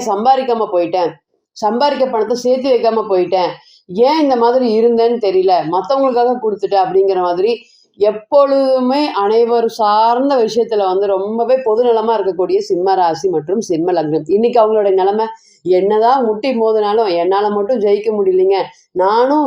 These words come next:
சோம்பேறியெல்லாம் இல்லைங்க, நல்லா தான் பண்ணிட்டு இருக்கேன், இருந்தாலுமே என்னால எனக்கு ஒரு நல்லதே நடக்கவே மாட்டேங்குது, ஏங்க எங்க ராசிக்கு மட்டும் இப்படி?" முன்னேற்றத்துக்கான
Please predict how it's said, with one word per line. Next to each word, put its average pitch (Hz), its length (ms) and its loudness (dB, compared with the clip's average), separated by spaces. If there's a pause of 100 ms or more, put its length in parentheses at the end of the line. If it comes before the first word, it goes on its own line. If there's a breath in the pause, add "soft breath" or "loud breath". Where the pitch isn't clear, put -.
சோம்பேறியெல்லாம் 247 720 2
இல்லைங்க, 208 320 0
நல்லா 208 380 2
தான் 262 200 0
பண்ணிட்டு 214 260 0
இருக்கேன், 196 260 0
இருந்தாலுமே 226 600 0 (360 loud breath)
என்னால 226 640 0
எனக்கு 196 280 0
ஒரு 196 100 2
நல்லதே 226 420 2
நடக்கவே 240 580 0
மாட்டேங்குது, 190 600 0 (280)
ஏங்க 269 300 0
எங்க 214 240 2
ராசிக்கு 220 420 -2
மட்டும் 208 280 -4
இப்படி?" 190 280 -4
முன்னேற்றத்துக்கான 202 1040 0